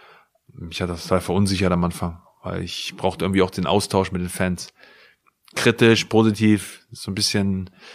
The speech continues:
hat mir das total gefehlt. Ja, und ansonsten habe ich's einfach irgendwie auch genossen, diese Chance wirklich zu haben, sich nochmal zu messen auf einem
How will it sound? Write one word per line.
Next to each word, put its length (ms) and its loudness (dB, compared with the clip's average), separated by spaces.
hat 140 -8
mir 80 2
das 200 2
total 200 2
gefehlt. 440 2
Ja, 100 8
und 60 6
ansonsten 760 2
habe 220 0
ich's 120 -2
einfach 600 -2
irgendwie 260 4
auch 140 6
genossen, 420 4
diese 300 2
Chance 540 2
wirklich 220 2
zu 180 -2
haben, 260 0
sich 260 -6
nochmal 600 -2
zu 160 -4
messen 540 2
auf 240 -6
einem 360 -4